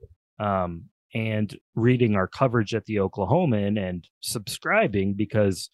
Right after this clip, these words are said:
those subscriptions are the reason we are able to go to stuff like this a-, and bring you the kind of coverage that I don't think, uh, you're gonna find elsewhere around here. So, um,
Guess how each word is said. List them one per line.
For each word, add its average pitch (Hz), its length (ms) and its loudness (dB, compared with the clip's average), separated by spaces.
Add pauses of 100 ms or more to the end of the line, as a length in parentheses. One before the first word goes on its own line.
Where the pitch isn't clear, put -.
(320)
those 113 280 6
subscriptions 107 680 -2
are 95 140 0
the 85 120 -4
reason 92 400 -2
we 95 220 -2
are 98 260 4
able 87 420 0 (440)
to 117 100 -2
go 117 180 8
to 160 100 8
stuff - 340 -6
like 104 220 -6
this 98 300 0
a-, 98 100 4
and 101 240 2
bring 98 220 4
you 90 320 2 (640)
the 123 100 4
kind 170 240 8
of 147 100 6
coverage 156 360 8
that 139 220 6
I 127 100 8
don't 139 440 6 (720)
think, 143 420 -4
uh, 120 280 2 (260)
you're 127 180 2
gonna 110 220 4
find 113 220 4
elsewhere 185 380 0
around 185 220 -2
here. 185 240 -6
So, 104 300 2 (380)
um, 90 380 4